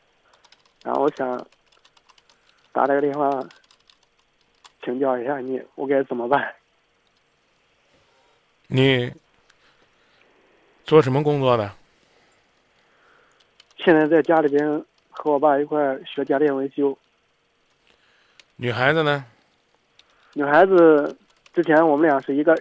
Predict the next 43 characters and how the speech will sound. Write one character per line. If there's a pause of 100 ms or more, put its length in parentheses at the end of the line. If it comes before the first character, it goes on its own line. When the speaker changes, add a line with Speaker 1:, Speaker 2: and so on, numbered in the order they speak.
(120)
Speaker 1:
一
个
厂
的， (540)
在
厂
里
面
认
识
两
年， (120)
两
年
多。
今
年 (420)
过
年
回
来
的
时
候， (120)
她
给
她
父
母
说
我
们
两
个
的
事
情， (840)
她
父
母
不
同
意，